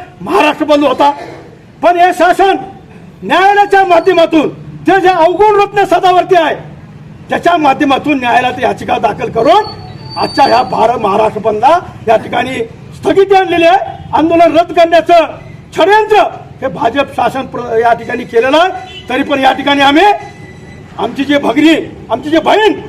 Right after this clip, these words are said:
या महाराष्ट्रामध्ये असुरक्षित आहे, तिला मोठ्या बहिणीला दीड हजार आणि आमची बारकी बहीण काय की असुरक्षित, पैशापेक्षा, मानधनापेक्षा तिची इज्जत प्यारी आहे.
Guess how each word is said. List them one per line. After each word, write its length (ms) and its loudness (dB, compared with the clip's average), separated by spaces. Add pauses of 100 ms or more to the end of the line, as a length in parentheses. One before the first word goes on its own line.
(220)
या 140 2
महाराष्ट्रामध्ये 640 0
असुरक्षित 560 0
आहे, 160 0 (1300)
तिला 520 2 (520)
मोठ्या 360 2
बहिणीला 480 4 (1900)
दीड 160 4
हजार 320 0 (320)
आणि 100 -6
आमची 200 -2
बारकी 400 0
बहीण 220 -2
काय 180 -2
की 160 2 (680)
असुरक्षित, 520 2 (800)
पैशापेक्षा, 760 0 (320)
मानधनापेक्षा 840 0 (280)
तिची 160 -4
इज्जत 420 0
प्यारी 220 2
आहे. 200 0